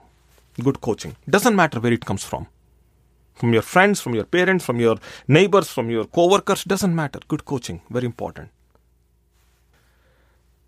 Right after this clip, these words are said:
Bobby Fischer said, "You have to force moves and take chances." That's exactly what Virat Kohli did.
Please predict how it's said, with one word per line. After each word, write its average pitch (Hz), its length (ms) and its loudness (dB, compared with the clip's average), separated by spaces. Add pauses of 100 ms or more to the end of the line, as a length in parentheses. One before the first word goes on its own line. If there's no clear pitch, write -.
(320)
Bobby 170 300 4
Fischer 180 300 2
said, 127 400 2 (440)
"You 147 160 4
have 170 300 2
to 160 60 -2
force 180 380 0
moves 165 240 2
and 147 140 2
take 147 160 2
chances." - 560 -4 (1120)
That's - 160 -4
exactly 165 500 2
what 151 240 0
Virat 135 320 0
Kohli 120 300 2
did. - 260 -6